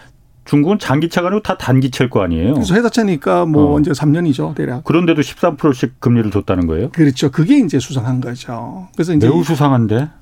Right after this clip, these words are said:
Speaker 2: 그렇죠.
Speaker 1: 네.
Speaker 2: 그래서 이게 왜 부도났냐 하는 것에 이제 그 데이터를 조금 체크를 하자면
Speaker 1: 예.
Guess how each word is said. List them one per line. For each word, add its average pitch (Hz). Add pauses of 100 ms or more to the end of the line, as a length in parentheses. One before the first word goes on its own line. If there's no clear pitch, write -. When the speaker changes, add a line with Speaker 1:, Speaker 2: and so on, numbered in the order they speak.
Speaker 2:
그렇죠. 143
Speaker 1:
네. 92
Speaker 2:
그래서 175
이게 147
왜 135
부도났냐 165
하는 156
것에 151
이제 147
그 175
데이터를 156
조금 143
체크를 190
하자면 160
Speaker 1:
예. 82